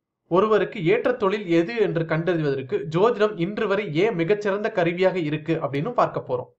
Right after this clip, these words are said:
தற்போதுள்ள காலகட்டத்தில்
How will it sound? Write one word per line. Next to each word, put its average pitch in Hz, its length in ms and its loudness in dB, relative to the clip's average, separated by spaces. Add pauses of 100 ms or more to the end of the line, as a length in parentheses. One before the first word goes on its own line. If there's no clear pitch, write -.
(1700)
தற்போதுள்ள 233 600 4
காலகட்டத்தில் 202 840 0